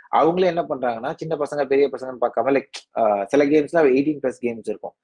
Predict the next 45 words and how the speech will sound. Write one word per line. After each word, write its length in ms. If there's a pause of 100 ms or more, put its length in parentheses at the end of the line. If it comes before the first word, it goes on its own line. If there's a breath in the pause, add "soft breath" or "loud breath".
(260 loud breath)
அவங்களே 200
என்ன 180
பண்ணிடுறாங்க, 480
"இந்த 180
அந்த 140
கேமை 220
போய் 180
விளையாடுன்னு" 300
சொல்லிட்டு 380
சின்ன 180
பையன் 220
கிட்ட 180
கொடுத்துட்டு 220
அவங்க 140
பாட்டுக்கு 300
உட்காந்து, 40
"இப்ப 140
தொல்லை 280
பண்ணாம 180
இருந்தா 300
போதும்பான்னு" 320
சொல்லி 220
பண்ண 260
ஆரம்பிச்சிட்டாங்க. 460 (320 loud breath)
அதுக்கப்புறம் 580
திடீர்னு 460
வந்துட்டு 420
அந்த 220
பையன் 240
கிட்ட 160
இருந்து 540
போனை 280
புடுங்குறது, 520 (260)
இந்த 220
மாதிரி 240
எல்லாம் 160
இருந்துட்டுன்னு 340
வச்சுக்கோங்க. 200
நீங்களே 360
யோசிச்சு 220
பாருங்க, 380 (280)
ஒருத்தர் 320
வந்து, 340 (680)
ஆ, 60 (380)
ஒருத்தர் 320